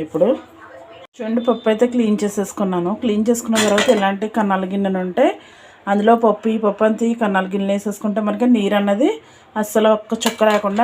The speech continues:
నీరు వచ్చేస్తుంది. ఎందుకంటే మనం ఈ పప్పు మిక్సీ పట్టుకునేటప్పుడు ఒక్క చుక్క నీరు కూడా వేసుకోకుండా మిక్సీ పట్టుకోవాలి.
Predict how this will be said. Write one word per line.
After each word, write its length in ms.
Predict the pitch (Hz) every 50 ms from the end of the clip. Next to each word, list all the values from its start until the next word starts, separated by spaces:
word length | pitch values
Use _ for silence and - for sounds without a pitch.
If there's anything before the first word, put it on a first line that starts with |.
| 262 240
నీరు 200 | 202 202 196 233 240 220
వచ్చేస్తుంది. 460 | - - 196 185 - - 160 156 - - - - 190 190
ఎందుకంటే 400 | 196 190 202 214 202 196 - 262 392 427 - - - - - - - - - - 226
మనం 180 | 214 220 220 214 220 214 214 214
ఈ 40 | 214 214 208 -
పప్పు 220 | 208 196 - - 226 240
మిక్సీ 280 | 226 226 - - 262 262 254
పట్టుకునేటప్పుడు 680 | 254 247 - - 208 220 214 208 214 214 - 233 226 294 320 285 226
ఒక్క 160 | - - - 214 214 -
చుక్క 180 | 220 - 240 226 214
నీరు 180 | 214 202 202 196 208
కూడా 120 | 196 208 202
వేసుకోకుండా 500 | 202 196 - - 202 196 202 196 220 269 294 269
మిక్సీ 240 | 247 - - 233 - 190
పట్టుకోవాలి. 520 | 170 - - - 151 147 147 147 135 -